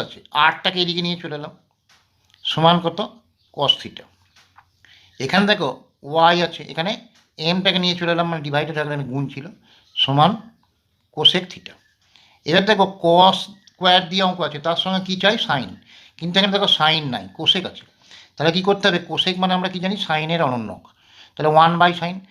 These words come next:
তাহলে এটাকে অনন্যক করে দেবো। তাহলে এখানে y by m সমান cosec মানে আমরা কী জানি? ওয়ান by sin theta। এটা যদি অনন্যক করে দিই তাহলে কী হয়ে যাবে? m by y সমান এটা অনন্যক হয়ে যাবে sin theta। এবার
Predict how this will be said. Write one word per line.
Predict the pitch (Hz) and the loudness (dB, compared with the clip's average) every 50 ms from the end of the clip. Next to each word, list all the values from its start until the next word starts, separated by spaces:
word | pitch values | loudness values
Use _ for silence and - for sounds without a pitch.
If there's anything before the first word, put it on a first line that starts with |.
| - - _ | -20 -20 _
তাহলে | - 160 165 | -8 -6 -4
এটাকে | 175 185 185 175 | -2 0 2 2
অনন্যক | 160 165 170 180 180 175 180 | 2 4 4 4 2 2 2
করে | 180 175 175 | -2 -2 -2
দেবো। | 175 180 - - _ _ _ - - _ _ | -4 -6 -10 -16 _ _ _ -20 -20 _ _
তাহলে | - - 135 | -12 -8 -4
এখানে | 135 160 175 180 180 - 143 143 143 147 156 | 0 0 0 -2 -2 0 4 6 8 8 6
y | 160 160 165 | 4 4 2
by | 170 175 175 175 175 175 151 | 4 4 4 4 4 2 2
m | 143 143 143 - _ _ _ _ _ _ _ _ - - | 0 -4 -8 -16 _ _ _ _ _ _ _ _ -18 -12
সমান | - 156 165 170 160 - | -6 -4 -4 -4 -4 -6
cosec | - 151 147 - 180 175 175 175 | -2 0 0 2 2 0 0 2
মানে | 180 180 | 2 2
আমরা | 175 175 170 - | 2 0 -2 -4
কী | 185 170 | -2 -2
জানি? | 180 190 190 170 | -2 -2 -2 0
ওয়ান | 147 151 147 147 147 147 147 | 0 2 0 0 0 0 0
by | 151 165 214 240 - - _ _ _ _ _ _ _ - - | 0 0 0 -4 -12 -20 _ _ _ _ _ _ _ -16 -6
sin | - 170 180 196 185 - | -2 -2 -2 -2 -2 -6
theta। | 185 185 - 220 - _ _ _ _ _ - - - - - _ - 135 | -10 -12 -12 -18 -18 _ _ _ _ _ -20 -20 -20 -20 -20 _ -6 -2
এটা | 147 170 180 180 | 2 4 4 4
যদি | 185 196 202 196 - 165 | 4 4 2 0 0 0
অনন্যক | 160 170 185 196 202 214 208 - | 4 4 4 6 6 4 2 2
করে | 208 170 139 113 | -2 -2 -4 -4
দিই | 120 - _ _ _ _ _ _ | -8 -16 _ _ _ _ _ _
তাহলে | - 139 151 151 | -10 -10 -10 -6
কী | 151 185 170 | -2 2 2
হয়ে | 175 175 | 4 4
যাবে? | 185 190 220 226 - - 156 156 170 175 | 2 0 0 -2 -4 -6 -2 0 2 2
m | 175 175 180 | 4 4 4
by | 180 180 170 123 101 90 | 4 4 4 0 -6 -10
y | - _ _ _ _ _ _ _ _ _ - | -12 _ _ _ _ _ _ _ _ _ -16
সমান | - 143 156 160 165 | -10 -6 -4 -2 2
এটা | 160 165 160 | 2 2 2
অনন্যক | 165 165 165 165 139 | 2 2 0 0 -2
হয়ে | 160 156 | -2 -4
যাবে | 175 208 254 - - _ _ _ _ _ - - - | -4 -6 -6 -8 -14 _ _ _ _ _ -18 -12 -2
sin | - 156 165 175 175 | 0 0 0 0 -2
theta। | 175 185 - - - - _ _ _ _ _ _ _ - | -4 -8 -12 -12 -16 -18 _ _ _ _ _ _ _ -8
এবার | 143 165 190 | -4 -2 0